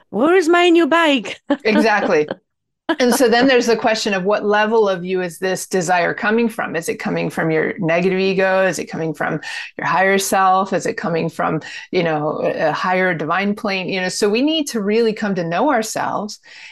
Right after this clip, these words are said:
Speaker 2: and, uh, so that we can figure out what part of us is sending out this desire. And we need to really learn to harness ourselves so that we can quiet our mind,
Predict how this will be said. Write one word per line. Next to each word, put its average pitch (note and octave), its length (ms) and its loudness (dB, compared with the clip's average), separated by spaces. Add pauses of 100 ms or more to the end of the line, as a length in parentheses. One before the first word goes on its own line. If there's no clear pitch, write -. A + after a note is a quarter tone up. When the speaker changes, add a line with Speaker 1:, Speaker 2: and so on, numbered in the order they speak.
(260)
Speaker 2:
and, G3+ 800 -2 (100)
uh, E3+ 180 -2
so F3+ 140 -4
that F3+ 100 0
we F3 120 -2
can F3+ 160 -4
figure F#3 240 0
out D3 120 0
what E3+ 240 0
part F3+ 300 -2
of E3+ 120 -6
us - 280 -4
is D#3 180 -6
sending E3 380 -4
out D#3 240 -2
this D3+ 180 -8
desire. - 680 -4 (560)
And F#3+ 600 -2
we G3+ 180 0
need F#3+ 240 -4
to F3 440 -2
really F#3 380 0
learn E3+ 220 0
to D3+ 80 -2
harness C#4+ 460 -2
ourselves - 520 -6
so F3 120 -6
that E3 140 0
we D3+ 140 -4
can F#3+ 160 -10
quiet D3+ 400 -4
our D3 120 -4
mind, C#3+ 600 -6